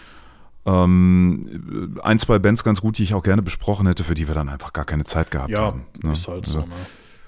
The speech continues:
Speaker 2: Das
Speaker 1: ja.
Speaker 2: kommt halt vor.
Speaker 1: Aber
Speaker 2: Du müsstest die allerdings starten, weil ich bin erst ab Ende des Monats wieder bei
Speaker 1: Ja.
Speaker 2: Spotify.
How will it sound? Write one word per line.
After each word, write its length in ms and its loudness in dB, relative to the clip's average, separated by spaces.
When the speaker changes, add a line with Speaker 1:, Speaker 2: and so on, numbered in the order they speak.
Speaker 2:
Das 160 -12
Speaker 1:
ja. 140 -4
Speaker 2:
kommt 180 -10
halt 100 -12
vor. 160 -6
Speaker 1:
Aber 320 6
Speaker 2:
Du 80 -4
müsstest 400 0
die 80 0
allerdings 300 2
starten, 400 -2
weil 80 4
ich 160 -8
bin 100 -2
erst 240 0
ab 80 -6
Ende 180 0
des 160 -8
Monats 320 0
wieder 140 -4
bei 120 -2
Speaker 1:
Ja. 20 0
Speaker 2:
Spotify. 640 -6